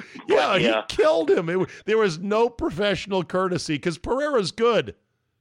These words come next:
Speaker 1: Pereira's
Speaker 2: Yeah,
Speaker 1: good,
Speaker 2: no, he
Speaker 1: even
Speaker 2: is.
Speaker 1: if, even if that moment was a little bit of an ass kissing. I, I was shocked at Wilbon just going full, you know, Mike in the, in the four one four <laughs> firing in on a guy on T V.
Speaker 2: <laughs>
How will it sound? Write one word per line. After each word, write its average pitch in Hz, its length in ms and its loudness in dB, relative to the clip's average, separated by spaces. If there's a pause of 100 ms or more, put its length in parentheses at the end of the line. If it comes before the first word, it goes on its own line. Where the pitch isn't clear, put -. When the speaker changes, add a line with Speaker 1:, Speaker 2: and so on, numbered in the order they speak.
(100)
Speaker 1:
Pereira's 233 500 2
Speaker 2:
Yeah, - 80 -20
Speaker 1:
good, 208 100 0
Speaker 2:
no, 170 120 4
he 185 80 4
Speaker 1:
even 220 160 4
Speaker 2:
is. 208 100 -2
Speaker 1:
if, - 260 -20
even 262 220 0
if 233 120 -2
that 202 180 0
moment 180 320 -2
was 139 100 -2
a 160 80 2
little 180 400 0
bit 165 260 0
of 143 120 -4
an 139 100 -2
ass 139 300 -2
kissing. 104 540 -8 (440)
I, 147 240 -2
I 151 140 -2
was 147 180 -2
shocked 202 600 -4
at 160 200 -4
Wilbon 160 540 0
just 151 200 -4
going 156 260 0
full, 180 540 -2 (340)
you 147 100 -6
know, 147 180 2
Mike 143 480 -2
in 147 120 -2
the, 131 200 -4 (220)
in 143 120 -4
the 139 100 -2
four 175 300 -2
one 151 240 0
four 170 380 -2
<laughs> - 0 -
firing 190 580 -4
in 185 200 0
on - 180 -4
a 160 60 2
guy 175 340 -6
on 165 120 -6
T 180 260 -10
V. 185 360 -10
Speaker 2:
<laughs> - 100 -4